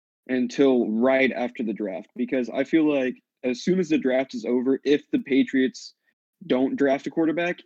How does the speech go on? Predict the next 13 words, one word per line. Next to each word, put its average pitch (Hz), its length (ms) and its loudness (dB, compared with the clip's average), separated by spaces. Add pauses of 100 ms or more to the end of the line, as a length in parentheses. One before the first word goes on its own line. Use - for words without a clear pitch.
(120)
his 127 180 -2
value 123 260 2
is 110 80 -2
gonna 107 140 -4
skyrocket. 139 680 -2 (480)
But 139 200 0
as 160 180 2
of 170 140 -2
right 156 240 0
now, 131 240 -4
people 143 280 2
are 131 80 -2
thinking 123 600 -4